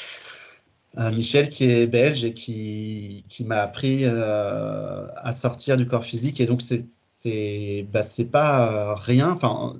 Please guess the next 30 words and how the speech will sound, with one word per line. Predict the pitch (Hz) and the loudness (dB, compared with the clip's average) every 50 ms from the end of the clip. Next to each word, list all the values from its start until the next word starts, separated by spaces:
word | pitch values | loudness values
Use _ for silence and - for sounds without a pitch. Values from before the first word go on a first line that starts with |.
| - - - | -16 -10 -2
même | - 135 135 127 | 0 2 2 2
si | - - 143 | 0 -4 -2
c'est | - 151 139 | 0 0 0
qu'une | 131 - 135 127 123 127 | 0 0 0 2 4 4
expérience, | 135 135 - - - 139 123 120 123 127 127 143 170 185 185 - - - _ _ _ _ _ _ _ _ _ | 2 0 -2 -2 0 2 2 4 4 4 2 2 0 -4 -6 -10 -14 -16 _ _ _ _ _ _ _ _ _
ce, | - - - - - 120 117 117 - - | -20 -20 -16 -10 -8 -8 -8 -8 -10 -16
ce | - - - 127 | -12 -6 -6 -4
que | 123 131 127 | 2 2 4
j'ai | 117 127 127 | 4 4 2
tiré | 127 - 147 139 156 160 | 2 0 0 2 2 2
de | 160 | 2
cette | - 127 123 | 0 -2 -2
expérience, | 127 120 - - 123 117 127 147 151 - | -2 -4 -2 0 0 0 0 -2 -4 -6
c'était, | - 107 - - 110 107 101 101 101 101 101 110 123 _ _ _ _ _ _ _ _ _ _ _ - | -10 -10 -8 -8 -8 -8 -8 -8 -8 -10 -10 -12 -14 _ _ _ _ _ _ _ _ _ _ _ -8
bah, | 120 110 107 104 107 | -4 -2 -2 0 0
changer | - - 131 131 123 139 135 | 0 2 4 4 6 6 6
la | 123 120 | 6 6
vie | 117 117 127 131 | 4 2 0 -2
de | 123 117 113 | 0 -2 -2
Pierre | - - 160 165 156 | 0 0 -2 0 0
parce | - 117 - | -2 -6 -6
que, | - - 127 107 110 110 - - - - - - _ _ _ _ _ _ - | -2 -2 -2 -2 -2 -4 -8 -18 -20 -20 -20 -20 _ _ _ _ _ _ -10
euh, | 131 113 107 104 107 - - | -8 -6 -6 -8 -10 -10 -4
quand | - 131 | -4 -4
tu | 127 127 - 120 | -4 -4 -6 -6
sors | - - 143 139 | -2 0 2 2
du | 135 127 123 | 2 0 0
corps | - 127 120 | 0 -2 -2
physique, | - - 120 113 131 180 - - | -2 -6 -8 -6 -6 -6 -6 -8
tu, | - - 123 113 110 107 107 107 117 | -10 -6 -6 -4 -4 -4 -6 -8 -10